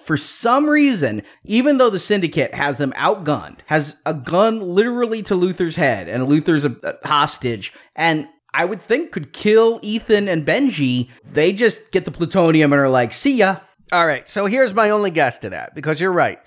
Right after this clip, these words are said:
Speaker 2: When you actually look at the convolutions of who's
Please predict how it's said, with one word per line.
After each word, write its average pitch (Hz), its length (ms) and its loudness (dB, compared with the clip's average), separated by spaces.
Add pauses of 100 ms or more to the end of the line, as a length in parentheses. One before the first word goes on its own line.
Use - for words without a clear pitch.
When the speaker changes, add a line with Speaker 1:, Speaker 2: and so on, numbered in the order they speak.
(140)
Speaker 2:
When 180 220 0
you 185 120 4
actually 208 360 0
look 160 400 -2
at 160 140 -2
the 135 460 0 (240)
convolutions 156 1120 2
of 120 300 0
who's 180 500 2